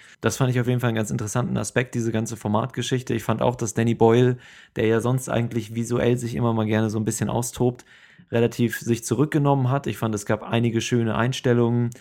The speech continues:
wie zum Beispiel eine Szene mit Jeff Daniels und, und Michael Fassbender in so einem Gang, wo die Stühle hochgestellt wurden, als sie sich da unterhalten haben.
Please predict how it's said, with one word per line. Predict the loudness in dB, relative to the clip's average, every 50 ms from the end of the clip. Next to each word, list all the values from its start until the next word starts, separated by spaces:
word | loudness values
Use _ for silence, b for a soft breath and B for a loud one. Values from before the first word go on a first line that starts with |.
| B B B B B -2
wie | -2 0
zum | 0 0 2
Beispiel | 2 2 2 0 -4 -2 0
eine | 0 0 -2 -2
Szene | -4 -2 -2 0 0 0 0 0
mit | 0 0 -2 -2 -4 -4 0
Jeff | 0 0 0 2
Daniels | 0 0 2 0 0 -2 -2 -4 -4 -4
und, | -2 -2 -2 -4 -4 -4
und | -4 -2
Michael | 0 -2 -2 -2 -6 -6
Fassbender | -4 -6 -6 -4 -2 -2 -2 0 0 -2 -2 -2 -4 B B B B B B
in | B -2 0 2
so | 2
einem | 2 2 2 2
Gang, | 2 2 2 2 0
wo | 0 0
die | -2 -2
Stühle | -4 -4 -2 -2 0 0
hochgestellt | -2 -4 -6 -10 -12 -4 -2 -2 -2 -2
wurden, | -2 -4 -2 -2 -2 -4 -6
als | -8 -8 -8 -8 -8 -8 -8
sie | -6 -8
sich | -8 -6 -4
da | -2 -2 -2
unterhalten | 0 -2 -2 -2 -2 -2 -2 -2 -4 -4 -2
haben. | 0 0 0 0 0 -4 -6